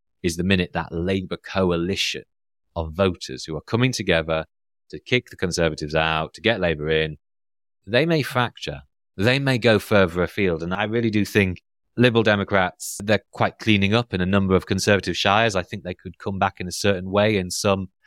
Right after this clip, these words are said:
Labour cities. They already are in Hull. They're trying something else elsewhere.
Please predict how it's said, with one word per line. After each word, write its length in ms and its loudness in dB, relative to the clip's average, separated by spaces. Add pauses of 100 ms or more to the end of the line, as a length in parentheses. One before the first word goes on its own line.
(120)
Labour 280 0
cities. 420 -2
They 160 -2
already 320 0
are 280 4
in 120 -4
Hull. 500 2 (280)
They're 120 -10
trying 340 0
something 320 -6
else 280 -2
elsewhere. 640 4